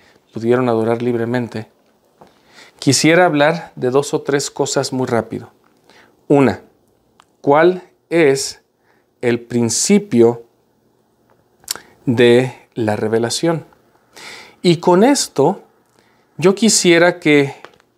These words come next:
ustedes como familia pudieran hablar de este tema y dejarnos aquí en sus comentarios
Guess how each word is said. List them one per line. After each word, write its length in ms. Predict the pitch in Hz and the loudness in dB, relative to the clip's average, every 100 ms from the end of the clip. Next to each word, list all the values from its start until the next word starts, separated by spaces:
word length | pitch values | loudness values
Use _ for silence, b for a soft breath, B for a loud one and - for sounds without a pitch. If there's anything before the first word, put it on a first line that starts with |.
| - | -10
ustedes 760 | 156 - - 160 160 185 185 | -10 -10 -2 0 4 2 0
como 240 | - 160 147 | -4 -4 -4
familia 640 | - 135 151 123 113 120 b b b b b b _ _ | -6 -6 -4 -2 -2 -4 b b b b b b _ _
pudieran 760 | 151 139 147 170 208 247 269 - - _ _ _ _ _ _ _ _ | 0 0 2 2 4 2 0 -4 -18 _ _ _ _ _ _ _ _
hablar 540 | 147 135 139 151 160 | -2 0 2 2 0
de 80 | 160 | -2
este 280 | 151 - 156 | -4 -4 -6
tema 480 | - 143 143 156 - _ _ _ | -2 -4 -4 -8 -12 _ _ _
y 440 | 185 196 214 214 - _ _ _ _ | 0 2 2 0 -6 _ _ _ _
dejarnos 680 | 139 131 - 156 190 233 220 | -4 -4 0 -2 0 -2 -2
aquí 200 | 165 - | -4 -4
en 120 | 156 | -6
sus 200 | 156 170 | -6 -8
comentarios 920 | - 147 123 120 151 127 113 123 - | -8 -6 -6 -4 -4 -2 -2 -6 -12